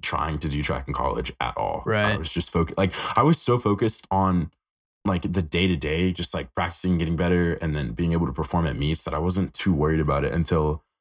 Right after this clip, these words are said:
Speaker 1: my senior year, when I realized, like, dang, like, I could,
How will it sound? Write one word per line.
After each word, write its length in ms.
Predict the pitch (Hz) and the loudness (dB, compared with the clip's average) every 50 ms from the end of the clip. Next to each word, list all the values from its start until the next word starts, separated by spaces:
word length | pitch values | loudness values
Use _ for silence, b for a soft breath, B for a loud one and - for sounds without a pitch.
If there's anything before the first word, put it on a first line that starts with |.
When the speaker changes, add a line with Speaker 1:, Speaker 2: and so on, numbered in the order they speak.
| _ - | _ -4
Speaker 1:
my 100 | 78 76 | -4 -2
senior 440 | 73 - - 90 87 90 92 95 95 | -2 0 4 6 8 8 8 8 8
year, 420 | 92 90 92 98 98 104 113 - _ _ _ _ _ - - | 6 6 6 6 4 4 0 -2 _ _ _ _ _ 2 4
when 240 | 82 80 76 71 | 4 4 4 2
I 120 | 64 - 76 | 0 0 0
realized, 460 | 78 73 78 80 78 80 80 78 - - | 2 2 2 4 4 4 2 2 0 0
like, 200 | 67 69 - - _ _ - | -2 -2 -4 -6 _ _ -4
dang, 260 | - 80 73 71 71 | -2 -2 -2 -2 -2
like, 160 | 71 71 73 | -2 -2 -2
I 100 | 65 - | -2 -2
could, 200 | - - 80 65 | -2 -2 -4 -4